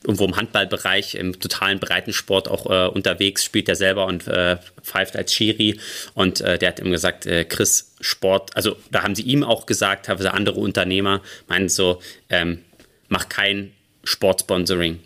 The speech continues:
Es lohnt sich eigentlich nicht. Zu viel Geld für zu wenig, äh, Aufmerksamkeit“, ähm, hat er immer gesagt. Und, äh,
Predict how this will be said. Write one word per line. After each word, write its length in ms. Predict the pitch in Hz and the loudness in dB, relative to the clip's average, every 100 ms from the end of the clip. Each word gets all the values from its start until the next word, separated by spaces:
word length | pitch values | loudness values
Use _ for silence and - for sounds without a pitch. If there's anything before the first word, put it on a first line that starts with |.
| - | -2
Es 140 | - | 0
lohnt 220 | 113 101 - | 2 0 0
sich 180 | - | -2
eigentlich 320 | 95 90 98 101 | -2 -2 -2 0
nicht. 360 | 92 - - | 0 -4 -6
Zu 140 | - 120 | 0 0
viel 220 | - 107 | 2 2
Geld 400 | 101 98 104 - | 2 2 0 -6
für 300 | - 95 90 | -6 -4 -2
zu 260 | - 101 | -2 0
wenig, 440 | 104 98 95 - - | 2 2 2 -2 -2
äh, 340 | 98 90 90 | 2 4 2
Aufmerksamkeit“, 800 | - 90 92 90 90 - - - - - - - - _ - | 0 -2 -2 -2 -4 -4 -6 -6 -14 -20 -20 -20 -20 _ -2
ähm, 200 | 92 87 | 0 0
hat 140 | 90 | 0
er 120 | 98 | 0
immer 140 | 90 92 | 2 0
gesagt. 460 | 87 90 90 - | 0 0 0 -4
Und, 320 | - 90 85 92 | -4 -2 -2 0
äh, 280 | 87 85 | 0 0